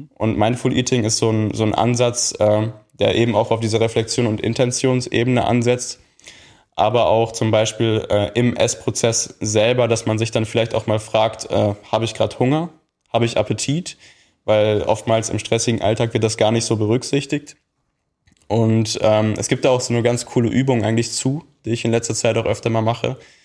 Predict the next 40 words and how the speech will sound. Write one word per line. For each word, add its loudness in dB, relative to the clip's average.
ähm, 2
dass -2
man 0
sich -4
vor 2
dem 0
Essen 0
quasi 0
erstmal 0
hinsetzt, 0
vor 0
sein 0
Essen -2
und 0
erstmal 0
fünf, 0
sechs -2
Atemzüge 0
komplett -2
nimmt 0
und -2
sich 0
dann 2
diese 0
Frage 0
stellt, 0
„Habe 2
ich -2
grad -2
Hunger?“ 0
Und -4
dann 2
f-, -10
fängt -2
man -2
quasi 0
an 0
zu -4
essen 0
und -4